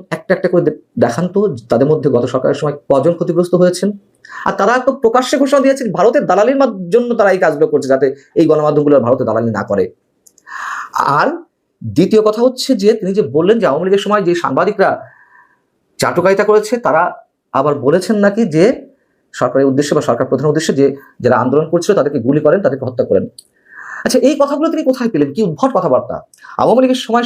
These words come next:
সাংবাদিকরা সীমাহীন দালালি করেছে, চাটুকারিতা করেছেন, তারা অনৈতিক সুযোগ সুবিধা করেছেন, নিয়েছেন,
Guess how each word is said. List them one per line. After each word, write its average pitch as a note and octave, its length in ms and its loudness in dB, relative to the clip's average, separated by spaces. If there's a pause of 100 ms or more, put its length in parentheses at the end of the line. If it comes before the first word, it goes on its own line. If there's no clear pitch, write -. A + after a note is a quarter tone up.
সাংবাদিকরা F3+ 420 0 (200)
সীমাহীন F#3+ 500 0 (100)
দালালি D#3+ 240 4
করেছে, F3 320 0
চাটুকারিতা F3 480 2
করেছেন, E3+ 280 2 (460)
তারা D#3 160 4 (680)
অনৈতিক F3+ 340 2
সুযোগ F3 280 0
সুবিধা E3+ 220 2
করেছেন, E3+ 300 2 (180)
নিয়েছেন, E3+ 300 0